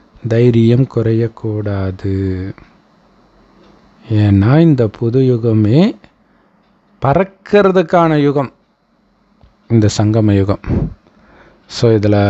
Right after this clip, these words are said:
முக்கியமான விஷயம் பாருங்க, என்னால மாற முடியுமா, என்னால சம்பூர்ணம் ஆக முடியுமா, ஐந்து விகாரங்களை விட முடியுமா,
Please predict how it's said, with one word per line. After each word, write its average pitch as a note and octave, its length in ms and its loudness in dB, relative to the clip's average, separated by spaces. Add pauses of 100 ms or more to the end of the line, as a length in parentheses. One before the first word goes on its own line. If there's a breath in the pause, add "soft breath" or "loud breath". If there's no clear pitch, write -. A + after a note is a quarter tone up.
(160)
முக்கியமான B2+ 480 2
விஷயம் G#2 300 -2
பாருங்க, F2+ 300 -8 (1120 soft breath)
என்னால F3+ 480 2
மாற D3+ 280 -2
முடியுமா, A2+ 500 -10 (720)
என்னால F#3 580 2
சம்பூர்ணம் D#3 580 -2
ஆக B2 200 0
முடியுமா, G#2 460 -2 (200)
ஐந்து D#3 300 2
விகாரங்களை D3+ 640 2
விட A#2 200 -2
முடியுமா, G#2+ 380 -4